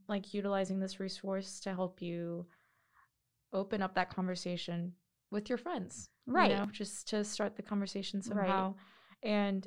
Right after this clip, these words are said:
Speaker 1: even if you don't want to sign up for, um, well-being coaching, there are other resources on the website where you can find the referral form and stuff like that.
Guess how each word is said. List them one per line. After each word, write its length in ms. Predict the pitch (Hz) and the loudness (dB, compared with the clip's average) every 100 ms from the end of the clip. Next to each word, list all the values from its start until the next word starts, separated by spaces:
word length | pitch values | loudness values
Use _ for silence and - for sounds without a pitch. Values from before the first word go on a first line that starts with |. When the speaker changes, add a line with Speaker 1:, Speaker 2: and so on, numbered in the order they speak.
| - | -2
Speaker 1:
even 200 | 254 285 | 2 2
if 140 | 285 | 2
you 80 | 233 | 2
don't 340 | 214 226 269 | 4 4 4
want 260 | 208 208 208 | 6 6 4
to 220 | - 208 190 | 0 -2 0
sign 260 | 202 196 | 2 4
up 160 | 190 190 | 4 2
for, 320 | 196 190 190 | 2 6 4
um, 300 | - 185 180 - | 4 2 2 2
well-being 420 | 185 185 185 180 | 2 2 2 0
coaching, 500 | 185 180 - 190 190 | 0 -2 0 -2 0
there 140 | 202 196 | 2 4
are 220 | 202 214 | 6 6
other 220 | 208 196 | 6 4
resources 680 | 185 190 - 202 - 185 180 | 2 -2 -2 -4 -2 -2 -2
on 220 | - 180 | 0 2
the 60 | 175 | 2
website 460 | 180 - 185 190 | 0 0 -2 0
where 140 | 196 180 | 0 0
you 160 | 175 | -2
can 160 | - 175 | -2 -2
find 260 | 180 175 | 2 2
the 40 | 175 | 2
referral 500 | 175 175 180 180 175 | 0 -2 0 0 -2
form 260 | 180 180 | -4 -2
and 100 | 175 | -2
stuff 260 | 180 185 180 | -2 -4 -2
like 160 | 180 - | -4 0
that. 280 | 180 180 | 0 0